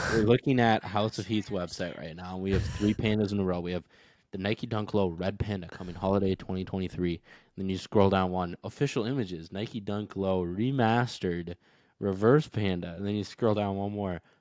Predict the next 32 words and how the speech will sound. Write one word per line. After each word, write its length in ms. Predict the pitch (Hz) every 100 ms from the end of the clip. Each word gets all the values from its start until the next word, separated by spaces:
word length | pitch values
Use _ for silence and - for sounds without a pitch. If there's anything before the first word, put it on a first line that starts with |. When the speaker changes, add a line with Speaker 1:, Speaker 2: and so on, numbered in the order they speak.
| _
Speaker 1:
first 480 | - 135 139 139 139
look, 400 | 131 135 107 - - - - -
the 200 | 107 107
Air 200 | 123 131
Jordan 460 | 127 117 117 113
One 340 | 101 104 104 101
mid 380 | 101 98 92 -
panda 520 | - 202 110 117 -
elephant. 640 | 104 104 92 - 87 - _ - - - - - _ 120
Speaker 2:
Nike, 320 | 117 113 104
you 180 | 92 117
have 300 | 113 110 127
to 80 |
Speaker 1:
Nike, 100 | 131
Speaker 2:
stop. 340 | 123 78 69 - _ _ _ _ _ _ -
Speaker 1:
they've 240 | 113 98
run 300 | 98 101 104
out 180 | 101 95
of 120 | 92 90
ideas. 500 | 85 87 87 85 -
This 140 | 90
is 140 | 95 90
just 380 | 92 85 - _ 90
outrageous. 520 | 92 87 90 90 90
Speaker 2:
Shut 240 | 92 98
it 220 | 98 - -
down. 720 | 82 87 95 87 80 - 85 - _ _ _ _ _ _ _ _ _ _ _
<sighs> 0 | - - - - - 117
That's 240 | 120 107 -
horrible. 120 | - - - _ _ _ _ _ _
Speaker 1:
I 100 | 110 113
mean, 380 | 113 107 101